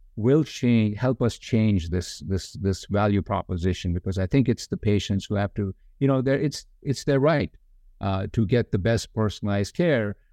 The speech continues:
rather than having all these conventional access related issues and then not finding their doctors or their nurses and being able to interface with them and having to wait several weeks to years before they actually s-, have their appointment. So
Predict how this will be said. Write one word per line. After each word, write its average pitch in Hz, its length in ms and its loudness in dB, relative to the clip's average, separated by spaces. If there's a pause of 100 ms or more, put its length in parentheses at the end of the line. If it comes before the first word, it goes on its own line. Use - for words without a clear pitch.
rather 123 340 0
than 117 100 2
having 113 320 0
all 107 160 2
these 104 380 0
conventional 104 680 2
access 113 580 -2
related 104 400 2
issues 110 500 0
and 95 160 2
then 101 160 2
not 104 260 2
finding 110 360 2
their 98 160 4
doctors 98 640 0
or 92 100 0
their 87 140 0
nurses 101 560 0
and 92 180 -2
being 95 200 2
able 95 200 2
to 92 60 -2
interface 101 600 0
with 98 120 -6
them 98 260 0 (320)
and 95 100 0
having 104 280 2
to 101 80 2
wait 101 240 2
several 104 340 2
weeks 101 280 0
to 95 100 -4
years 101 400 2
before - 260 -4
they 95 80 2
actually 110 280 0
s-, - 160 -8 (140)
have 175 200 0
their 110 120 2
appointment. 80 540 -6 (320)
So 123 340 0